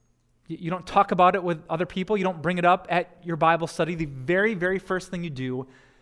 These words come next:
is you go. You go and have a conversation. Now, I wanna put a little asterisk, uh,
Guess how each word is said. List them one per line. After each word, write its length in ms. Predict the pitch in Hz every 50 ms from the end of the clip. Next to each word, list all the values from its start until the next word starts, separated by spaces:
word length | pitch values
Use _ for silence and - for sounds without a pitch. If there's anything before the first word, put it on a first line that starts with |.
| _ _ _ _ _ _ _ _ _ _ _
is 120 | - 135 127
you 120 | 151 135
go. 260 | 120 143 120 - - - - _ - _ _ _ _ _ _ - - - - _ _ _ _ _ _ _ _ _ _ _ _ - - _
You 100 | - 151
go 120 | 151 165
and 80 | 143 143
have 160 | 151 156 156
a 40 | 156
conversation. 640 | - 156 139 139 135 - - - - - - - 123 _ _ _ _ _ _ _ _ _ - - _ _ _ _ _ _ _ _ _ _ _ _ _ _ _ _ _ _ _ _ _ _ _ _ _ _ _ _ _ _ _ _ _ _ _ _ _ _ _ _ _ _ _ -
Now, 180 | 175 180 165 156
I 40 |
wanna 140 | 175 214 208
put 120 | - 214 202
a 20 |
little 180 | 185 160 139 123
asterisk, 640 | 139 151 147 - - 127 113 110 - - - - - - - - _ _ _ -
uh, 140 | 120 113